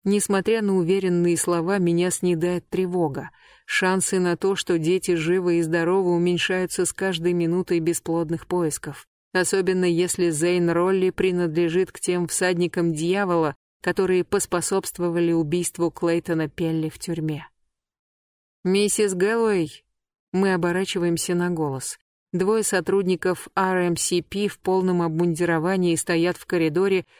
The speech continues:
вместе с полицейскими из Твин-Фолса.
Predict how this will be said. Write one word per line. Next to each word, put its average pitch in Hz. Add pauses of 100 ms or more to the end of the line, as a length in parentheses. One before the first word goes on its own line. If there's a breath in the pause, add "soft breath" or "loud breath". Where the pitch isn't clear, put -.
(140)
вместе 190
с -
полицейскими 180
из 185
Твин-Фолса. 170